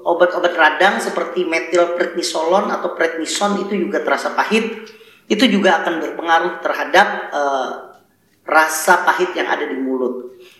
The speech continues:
Cuma perlu diperhatikan kalau ini terjadi, ini biasanya harus, harus sebelumnya dia mengonsumsi obat dulu. Kalau tidak ada mengonsumsi obat berarti bukan karena obat-obatan tersebut. Bisa juga terasa pahit itu karena misalnya,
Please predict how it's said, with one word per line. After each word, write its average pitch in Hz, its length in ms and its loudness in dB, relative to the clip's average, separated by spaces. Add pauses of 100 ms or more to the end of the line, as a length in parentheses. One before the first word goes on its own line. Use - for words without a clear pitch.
Cuma 220 200 4
perlu 175 160 0
diperhatikan 170 800 2
kalau 156 280 2
ini 175 360 2
terjadi, 170 800 0
ini 233 160 0
biasanya 185 440 2
harus, 185 240 0 (280)
harus - 400 4
sebelumnya 160 480 0
dia 220 200 0
mengonsumsi 160 560 -2
obat - 360 2
dulu. 196 400 2 (320)
Kalau 190 160 6
tidak 170 280 0
ada 165 120 -2
mengonsumsi 156 400 -6
obat - 320 -2
berarti 185 240 -2
bukan 180 320 -2
karena 151 240 -2
obat-obatan 123 560 -4
tersebut. 135 720 -8 (320)
Bisa 208 280 4
juga 156 640 2 (360)
terasa 190 320 2
pahit 190 320 0
itu 226 720 0 (240)
karena 180 720 4
misalnya, 175 800 0